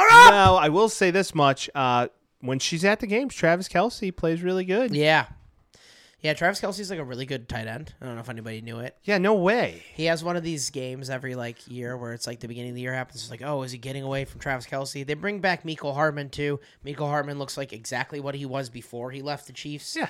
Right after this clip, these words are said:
Speaker 1: Like,
Speaker 2: Yeah.
Speaker 1: insane. This is just a team that's gonna
Speaker 2: It's
Speaker 1: consistently be good forever. I heard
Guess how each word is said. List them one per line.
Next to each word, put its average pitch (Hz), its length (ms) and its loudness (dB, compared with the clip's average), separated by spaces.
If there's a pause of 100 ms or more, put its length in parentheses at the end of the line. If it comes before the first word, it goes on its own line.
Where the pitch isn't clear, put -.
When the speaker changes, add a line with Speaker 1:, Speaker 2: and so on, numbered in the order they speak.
(260)
Speaker 1:
Like, 135 380 -6
Speaker 2:
Yeah. 320 140 -2 (220)
Speaker 1:
insane. 156 680 -4
This 147 160 -8
is 160 80 -10
just 151 220 -8
a - 40 -12
team 143 280 -8
that's 135 160 -8
gonna 131 160 -10
Speaker 2:
It's 127 100 -12
Speaker 1:
consistently 131 460 -12
be 123 100 -14
good 120 160 -10
forever. 156 540 -4 (320)
I 139 120 -4
heard 147 440 -4